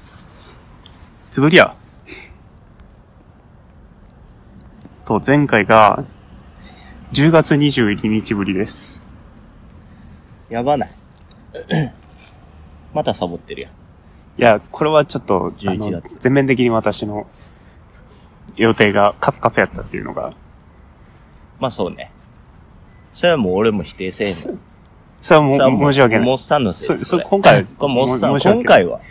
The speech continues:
Speaker 1: <laughs> 今回は。
Speaker 2: はい。ということでね、
Speaker 1: はい。
Speaker 2: あのね。
Speaker 1: ですね。
Speaker 2: まあ。遊んでた。俺はまた。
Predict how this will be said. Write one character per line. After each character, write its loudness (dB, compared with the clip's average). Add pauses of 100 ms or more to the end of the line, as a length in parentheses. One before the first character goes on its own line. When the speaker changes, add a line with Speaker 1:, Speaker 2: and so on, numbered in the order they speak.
(580)
Speaker 1:
<laughs> -8
今 0
回 0
は。 2 (2500)
Speaker 2:
は -12
い。 -14 (220)
と -8
い -4
う -4
こ -4
と 0
で -2
ね、 -2
Speaker 1:
は -2
い。 2
Speaker 2:
あ 2
の -8
ね。 -4
Speaker 1:
で -2
す -4
ね。 2 (760)
Speaker 2:
ま -14 (2000)
あ。 -20 (100)
遊 -12
ん -12
で -8
た。 -8 (580)
俺 -12
は -10
ま -12
た。 -10